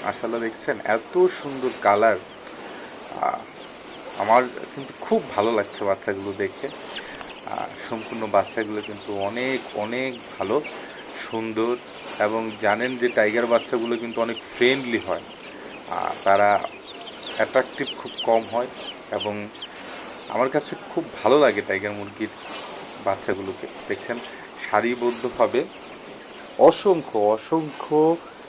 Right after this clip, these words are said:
ক্যারেটে কিন্তু, আর এদিকে পিকআপও কিন্তু, আহ, জীবাণুনাশক করা হচ্ছে পিকআপগুলোটা, পিকআপকে। বাচ্চাগুলো ইতিমধ্যে কিন্তু পিকআপে উঠে গেছে, আপনারা দেখছেন।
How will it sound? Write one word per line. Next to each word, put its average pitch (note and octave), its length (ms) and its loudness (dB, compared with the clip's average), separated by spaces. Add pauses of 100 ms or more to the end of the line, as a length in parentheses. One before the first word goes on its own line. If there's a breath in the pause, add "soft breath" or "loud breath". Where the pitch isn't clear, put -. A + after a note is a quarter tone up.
(180)
ক্যারেটে B2 320 4
কিন্তু, C3 480 -4 (180)
আর F#2+ 320 4
এদিকে A#2+ 240 -2 (100)
পিকআপও D#3+ 320 4
কিন্তু, D#3 440 2
আহ, G2 1080 -2
জীবাণুনাশক B2+ 600 2
করা A#2+ 180 8
হচ্ছে B2+ 460 0 (320)
পিকআপগুলোটা, G#2+ 600 -4 (220)
পিকআপকে। A#2+ 500 -2 (760 loud breath)
বাচ্চাগুলো A2 600 4
ইতিমধ্যে A#2+ 500 0
কিন্তু B2+ 320 0
পিকআপে A#2+ 360 2
উঠে A2+ 240 2
গেছে, B2 260 4
আপনারা A#2+ 280 4
দেখছেন। B2 400 0